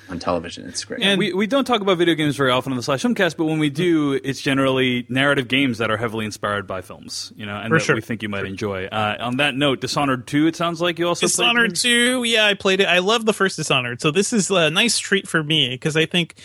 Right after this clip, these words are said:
Speaker 2: the first game was kind of ignored. I talked to a lot of video game players who either gave it,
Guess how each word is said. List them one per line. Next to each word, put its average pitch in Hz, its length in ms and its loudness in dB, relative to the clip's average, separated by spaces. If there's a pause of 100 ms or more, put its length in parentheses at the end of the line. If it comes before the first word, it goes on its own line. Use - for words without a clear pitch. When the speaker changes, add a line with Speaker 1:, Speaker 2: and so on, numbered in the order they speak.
(220)
Speaker 2:
the 170 100 2
first 381 280 0
game 247 160 2
was 196 100 2
kind 196 300 0
of 180 80 4
ignored. 156 640 0
I 156 120 2
talked 208 260 0
to 208 60 2
a - 20 4
lot 160 220 2
of 147 260 2
video 202 260 -2
game 214 240 2
players 170 580 -2
who 175 80 -4
either 165 560 2
gave 165 220 0
it, 185 60 2